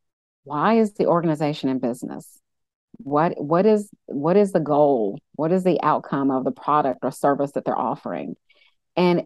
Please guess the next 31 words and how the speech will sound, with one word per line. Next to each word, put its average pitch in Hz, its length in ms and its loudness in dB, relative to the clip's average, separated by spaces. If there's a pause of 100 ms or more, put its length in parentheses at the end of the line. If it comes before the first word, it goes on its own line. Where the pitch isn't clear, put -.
ensuring 269 420 2
that 202 160 4
everyone 165 960 2 (180)
is 156 200 -2 (100)
clear 196 360 4
on 143 360 2
what 156 280 2
that 147 260 4 (360)
long-term 165 580 0
vision 151 360 0
is, 180 500 -2 (540)
and 196 120 6
then 233 240 6
beginning 214 360 6
to 220 100 4
look 202 300 2
at, 170 140 2
well, 170 360 0
what 156 300 4
are 220 100 6
the 190 220 4
other, 160 640 0 (1040)
you 160 60 0
know, 156 200 2
outcomes 160 560 0
and 143 120 2
goals 143 360 2
associated 139 720 2
with 147 140 0
that 95 160 0
vision? 127 600 -2